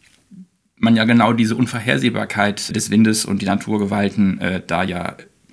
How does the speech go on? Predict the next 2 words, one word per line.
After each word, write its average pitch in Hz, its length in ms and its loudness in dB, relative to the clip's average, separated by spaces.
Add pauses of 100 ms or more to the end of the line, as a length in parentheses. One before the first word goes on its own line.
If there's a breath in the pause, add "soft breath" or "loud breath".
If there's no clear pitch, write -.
(100)
einbeziehen 101 800 2 (760 loud breath)
müsste. 139 500 2